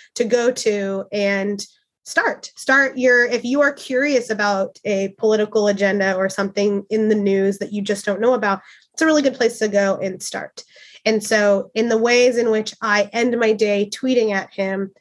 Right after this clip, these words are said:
I will often also find myself in early stages of something that I don't know about using a starting point, uh, to start my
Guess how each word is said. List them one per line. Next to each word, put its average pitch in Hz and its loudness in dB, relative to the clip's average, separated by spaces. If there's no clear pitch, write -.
I 214 2
will 202 -2
often 226 -2
also 208 -2
find 202 -4
myself 196 -6
in 202 -2
early 247 4
stages 220 0
of 214 -2
something 226 -2
that 214 2
I 214 2
don't 202 -2
know 269 2
about 196 -2
using 214 -2
a - -6
starting 233 0
point, 185 -10
uh, 196 -6
to 208 -8
start 185 -8
my 190 -4